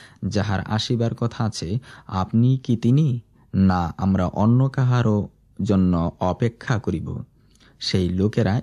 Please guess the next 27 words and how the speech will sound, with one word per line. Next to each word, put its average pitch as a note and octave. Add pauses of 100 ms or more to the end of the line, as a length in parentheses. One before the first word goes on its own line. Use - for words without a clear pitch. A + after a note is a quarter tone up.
ঈশার A#2
নিকটে F#2
আসিয়া E2
বলিল, F2+ (440)
"বাপ্তিস্মদাতা C3+
ইয়াহিয়া A2+
আপনার G2
নিকট A2+ (100)
আমাদের F2+
জিজ্ঞাসা B2
করিতে E2+
পাঠাইয়াছেন, D#2 (540)
যাহার G2
আসিবার B2
কথা A#2
আছে, C#3 (280)
আপনি A2
কি C3
তিনি? D3 (180)
না F#2+
আমরা F#2
অন্য A#2
কাহারও C3+
জন্য A2
অপেক্ষা -
করিব?" B1+ (1300)
তখন F#2